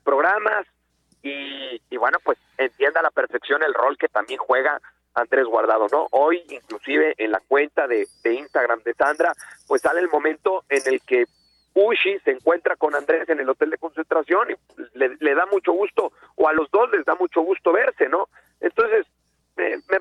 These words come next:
me parece que esto es más lo, lo que hace la gente y lo que dice la gente en redes sociales muchas veces sin saber bien a bien cómo es la vida de, de, de cada uno de ellos, ¿no? No solamente el futbolista, sino de su familia.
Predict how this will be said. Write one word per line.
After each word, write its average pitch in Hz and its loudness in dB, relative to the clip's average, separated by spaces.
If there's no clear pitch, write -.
me 208 0
parece 196 -2
que 196 0
esto 185 -2
es 170 -2
más 180 -4
lo, 147 -2
lo 151 2
que 175 -2
hace 175 0
la 135 0
gente 165 -2
y 135 -10
lo 123 -2
que - -20
dice 170 -6
la 131 0
gente 160 0
en 127 0
redes 151 0
sociales 151 -2
muchas 143 -2
veces 147 -2
sin 156 -16
saber 151 0
bien 147 -2
a 127 0
bien 135 -2
cómo 131 -2
es 120 -2
la 120 2
vida 123 0
de, 95 0
de, 110 0
de 120 0
cada 160 -2
uno 147 0
de 143 2
ellos, 131 -2
¿no? 160 0
No 147 -4
solamente 151 0
el 147 -4
futbolista, 139 -2
sino 131 -6
de 110 2
su 113 -10
familia. 95 -8